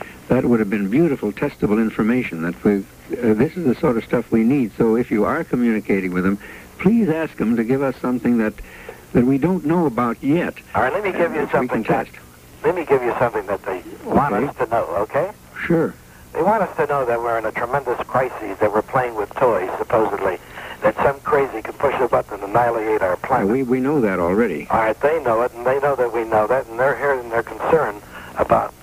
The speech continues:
Speaker 2: us doing the thing that are proper. They don't wish to play games with us. They don't have to prove their existence. They want us to prove our own existence. Uh, science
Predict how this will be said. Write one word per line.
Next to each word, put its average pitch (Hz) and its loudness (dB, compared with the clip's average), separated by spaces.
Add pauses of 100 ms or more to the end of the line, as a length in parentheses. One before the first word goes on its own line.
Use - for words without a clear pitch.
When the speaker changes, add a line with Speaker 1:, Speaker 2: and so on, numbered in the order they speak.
Speaker 2:
us - -2
doing 135 2
the 110 2
thing 127 -2
that 107 0
are 98 0
proper. - -2 (440)
They 127 6
don't 135 2
wish 143 2
to 139 -2
play 120 0
games - 0
with - -4
us. - -4
They 139 4
don't 143 0
have 139 -2
to 110 -6
prove 117 0
their 98 2
existence. - -4 (480)
They 135 6
want 147 2
us - -6
to 127 -2
prove 139 2
our 127 0
own 175 -2
existence. - -6 (960)
Uh, 101 2 (720)
science 156 0